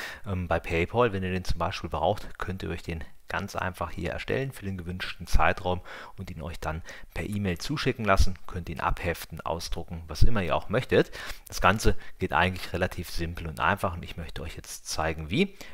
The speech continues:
Wenn euch das gefällt, könnt ihr an der Stelle gern schon mal einen Daumen nach oben da lassen und vergesst auch nicht, hier meinen YouTube-Kanal zu abonnieren.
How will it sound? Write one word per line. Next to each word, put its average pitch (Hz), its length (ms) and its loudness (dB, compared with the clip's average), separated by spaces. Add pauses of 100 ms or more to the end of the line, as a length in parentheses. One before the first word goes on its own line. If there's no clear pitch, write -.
Wenn 113 140 0
euch 156 80 -4
das - 180 4
gefällt, - 360 2
könnt 117 200 -4
ihr 107 40 2
an 101 100 -4
der 98 120 4
Stelle 92 200 -4
gern 87 240 2
schon - 140 -8
mal 92 60 -2
einen 87 80 -4
Daumen 85 200 0
nach 82 160 -6
oben 104 260 -6
da 92 120 0
lassen 90 280 2
und 87 140 -8
vergesst 85 340 -6
auch 82 100 -4
nicht, 98 140 -8
hier 92 140 -4
meinen 82 220 -4
YouTube-Kanal 113 600 -2
zu - 140 0
abonnieren. 90 260 -4